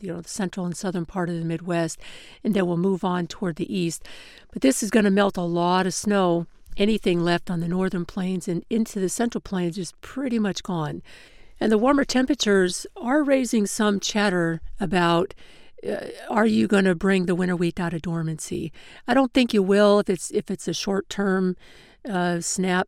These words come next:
But if this sticks around for much of February, uh, that, that could be a real concern 'cause you still have to get through March. You still have to get through that early part of March before you start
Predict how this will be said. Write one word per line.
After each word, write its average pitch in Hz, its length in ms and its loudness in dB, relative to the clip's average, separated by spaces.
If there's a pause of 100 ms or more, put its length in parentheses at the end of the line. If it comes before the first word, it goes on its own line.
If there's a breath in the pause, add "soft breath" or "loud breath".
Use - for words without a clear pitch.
(120)
But 214 120 -4
if 202 100 -2
this 302 160 0
sticks - 300 -6
around 185 400 2
for 175 580 0
much 185 260 -4
of 170 80 -10
February, 170 680 0 (1000 soft breath)
uh, 165 240 -2
that, 190 240 -2 (140)
that 202 180 -4
could 240 220 -6
be 208 140 4
a 196 60 4
real 185 200 2
concern 170 580 -6
'cause 170 180 -10
you - 60 -14
still 240 180 -2
have 196 140 0
to 190 60 -8
get 175 160 -2
through 170 160 -8
March. 165 360 -6
You 190 80 -6
still 208 200 -2
have 190 260 -2
to 180 380 0 (720 loud breath)
get 190 200 0
through 185 140 -4
that 180 240 0
early 202 260 2
part 190 280 0
of 175 80 0
March 175 440 0 (420 soft breath)
before 202 380 4
you 190 120 2
start 185 280 0